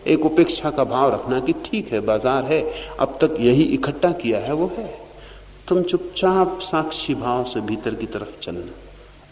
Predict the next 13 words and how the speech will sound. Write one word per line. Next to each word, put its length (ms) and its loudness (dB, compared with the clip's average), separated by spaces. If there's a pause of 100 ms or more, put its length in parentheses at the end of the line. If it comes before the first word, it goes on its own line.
(140)
और 380 12
गहरे 540 8
खोजना 640 4 (1500)
और 420 10
अधिक 280 8
गहरे 480 2
ढूंढो। 560 6 (340)
यदि 220 6
फिर 280 4
भी 140 4
तुम 180 6
निष्फल 380 4
रहो, 320 2